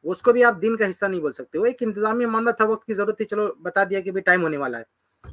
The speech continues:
जैसे कहीं पे घड़ी लगा दिया, कुछ के-, कोई अलामत लगा दिया। बाकी ऐसा किसी सही रवायत में मिलता नहीं कि उसके अल्फाज क्या थे, यानी क्या बोलते थे वहाँ पे। ये तो जो जुमा की जो अजान होती थी, पांच वक्त की नमाज, उसके अल्फाज तो महफूज है, लेकिन उस्मान रजी अल्लाह ताला अन्हु ने जो निदा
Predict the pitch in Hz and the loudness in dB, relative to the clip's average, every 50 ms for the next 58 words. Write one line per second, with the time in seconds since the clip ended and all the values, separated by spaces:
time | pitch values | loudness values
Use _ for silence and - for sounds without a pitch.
0 | - _ - 165 - 196 175 190 190 196 185 147 160 185 208 190 180 180 175 165 | -12 _ -4 -2 0 0 2 2 0 0 0 2 2 2 4 4 4 4 2 2
1 | 170 175 170 - 190 - - 185 175 170 - 180 175 165 165 165 170 156 151 151 | 2 0 -2 -2 -4 -6 -4 -6 -6 -4 -2 -2 0 0 0 -2 -2 -4 -4 -4
2 | 139 143 131 135 135 131 - - _ _ _ _ _ _ _ _ - 160 170 - | -4 -4 -6 -6 -10 -12 -12 -16 _ _ _ _ _ _ _ _ 0 2 2 4
3 | 247 247 226 214 - 233 226 220 - 220 - 233 220 - 196 185 196 226 214 220 | 6 6 6 8 8 6 6 6 2 -4 -2 -4 -4 -2 0 2 2 4 4 2
4 | 220 220 220 208 185 180 175 - 220 220 226 220 220 202 - - 220 196 175 160 | 2 0 0 -2 -2 -2 -2 0 0 0 0 -2 -4 -4 -4 -4 -4 -2 -4 -2
5 | - - 185 196 190 - - 143 113 - _ _ _ _ _ _ _ _ _ _ | 4 6 6 6 6 4 -2 -10 -10 -10 _ _ _ _ _ _ _ _ _ _
6 | _ - 170 185 - - 226 226 208 196 175 151 160 - 143 123 117 107 107 - | _ -8 -8 -2 4 6 6 8 6 6 4 2 0 0 -2 -4 -8 -10 -14 -16
7 | - 117 - _ _ _ _ _ _ _ - - - 214 214 208 220 220 214 208 | -18 -20 -20 _ _ _ _ _ _ _ -4 0 2 4 4 6 6 6 6 4
8 | 190 170 143 113 131 139 135 160 170 196 202 - 226 202 208 202 190 208 202 196 | 2 0 -2 -6 -10 -8 -4 2 4 4 4 4 4 4 4 6 6 6 4 4
9 | 190 185 - 196 190 - 196 190 - 175 170 - 170 170 - - 202 208 202 196 | 2 0 -2 -4 -6 -4 -4 -2 0 -2 0 -2 -4 -8 -6 -6 -6 -4 -2 -2
10 | 190 190 190 165 170 - - 208 185 170 - 202 208 196 _ - 220 214 185 165 | -2 -2 -4 -6 -6 -4 -2 -2 -2 0 0 0 0 0 _ -2 -2 -2 -2 -4
11 | 160 156 151 - 247 262 220 240 226 - _ _ _ _ _ _ _ _ 165 165 | -6 -6 -4 -4 -4 -4 -4 -4 -6 -8 _ _ _ _ _ _ _ _ -6 -4
12 | - 247 214 185 - - 185 202 240 254 226 208 190 175 208 202 190 185 175 170 | -2 -2 -2 -2 -2 2 4 4 6 6 6 4 4 2 2 2 4 4 4 4
13 | 165 170 165 156 147 147 139 139 135 139 160 208 202 185 175 156 143 147 156 160 | 2 0 0 -2 0 -2 -4 -4 -6 -8 -8 -6 -4 -4 -4 -4 -4 -2 2 8
14 | 214 247 254 | 10 10 10